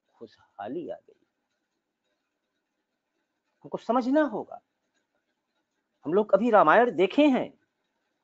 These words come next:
रामायण में क्या दिखाता है कि भगवान राम ने माँ सीता को गर्भस्थ अवस्था में वन को छोड़ दिया।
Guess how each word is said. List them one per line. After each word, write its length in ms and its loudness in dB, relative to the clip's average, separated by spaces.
रामायण 360 0
में 120 -6
क्या 140 0
दिखाता 420 -6
है 160 -16
कि 60 -8
भगवान 540 2
राम 280 4
ने 200 0
माँ 180 2
सीता 360 0
को 160 -2
गर्भस्थ 460 -6
अवस्था 380 2
में 220 2
वन 340 4
को 80 -2
छोड़ 280 -8
दिया। 260 -18